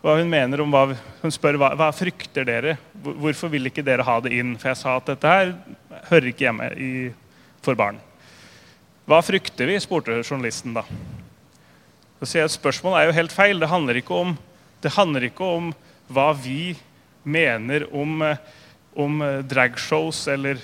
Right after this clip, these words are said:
hva vi mener om barn som vil kle seg ut. Sp-, spørsmålet er, hvorfor vil absolutt drag queens ha små barn som publikum?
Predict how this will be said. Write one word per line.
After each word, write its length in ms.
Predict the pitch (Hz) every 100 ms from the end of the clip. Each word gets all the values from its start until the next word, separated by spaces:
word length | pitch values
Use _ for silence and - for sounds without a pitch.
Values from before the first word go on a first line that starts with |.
| - - -
hva 140 | 131 135
vi 120 | 139 151
mener 420 | 156 131 110 117
om 180 | 135 127
barn 260 | 120 120
som 180 | 123 143
vil 120 | 139
kle 160 | - 147
seg 260 | - 170 214
ut. 100 | -
Sp-, 300 | - - - - -
spørsmålet 480 | 131 - 165 208
er, 220 | 170 156 151
hvorfor 400 | 147 139 - 208
vil 200 | 175 180
absolutt 460 | 139 - 165 160 143
drag 240 | 127 120
queens 460 | - 190 233 - - - _ -
ha 60 | 151
små 360 | - 147 151 180
barn 420 | 165 202 247 170 - - _
som 200 | - 175
publikum? 460 | 175 196 220 302